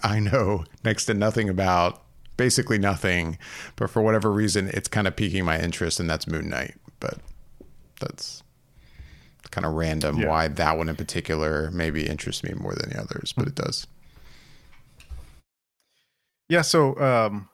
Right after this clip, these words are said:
Speaker 2: I guess kinda just to move quickly along t-, into some of these,
Speaker 1: Yeah.
Speaker 2: uh, one of the other ones that they mentioned was Hawkeye, and that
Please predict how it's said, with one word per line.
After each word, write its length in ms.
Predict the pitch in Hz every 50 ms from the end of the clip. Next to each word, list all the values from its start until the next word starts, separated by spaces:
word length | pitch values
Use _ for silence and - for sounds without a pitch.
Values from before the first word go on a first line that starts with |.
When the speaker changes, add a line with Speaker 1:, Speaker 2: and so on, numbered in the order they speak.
| -
Speaker 2:
I 80 | - 135
guess 240 | 123 175 165 - - _ _ _ _
kinda 300 | - 123 123 120 113 107
just 400 | 104 107 123 117 - - _ _
to 280 | - 113 101 98 98 98 - _ -
move 300 | 123 123 123 113 107 117 - _
quickly 360 | - - 123 - 120 113 110
along 340 | 107 104 107 110 110 107 104
t-, 100 | - - 104
into 240 | - 120 98 - 113 104
some 220 | - - 113 110
of 80 | 104 95
these, 300 | 101 104 104 104 107 - - - - _ - -
Speaker 1:
Yeah. 80 | 117
Speaker 2:
uh, 140 | 110 107 107 117 -
one 200 | - 120 131 135
of 80 | 131 123
the 120 | 120 123
other 140 | 120 113 120
ones 280 | 120 117 113 117 107 -
that 160 | - 117 107
they 100 | - 117
mentioned 520 | 113 113 113 110 107 - - 113 110 107 - -
was 240 | 110 107 104 -
Hawkeye, 680 | - - 113 107 - - 113 107 107 107 107 107 110 107 -
and 260 | 110 107 104 104 107
that 320 | 110 107 104 101 - -